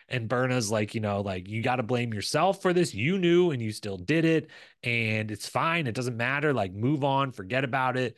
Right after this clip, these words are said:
Nothing this matters. Focus on the game. Who cares about him?" What have you. Like, she just goes in on her in, in the best way possible. Like, what a good friend. So find you a Berna in a moment where you just need to hear the, the honest truth and not just what you wanna hear to maybe placate your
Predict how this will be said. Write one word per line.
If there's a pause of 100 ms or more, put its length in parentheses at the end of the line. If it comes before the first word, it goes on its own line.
(260)
Nothing
this
matters.
Focus
on
the
game.
Who
cares
about
him?"
What
have
you.
Like,
she
just (600)
goes
in
on
her
in,
in
the
best
way
possible.
Like,
what
a
good
friend.
So
find
you
a
Berna
in
a
moment
where
you
just
need
to
hear
the, (300)
the
honest
truth
and
not
just
what
you
wanna
hear
to
maybe
placate
your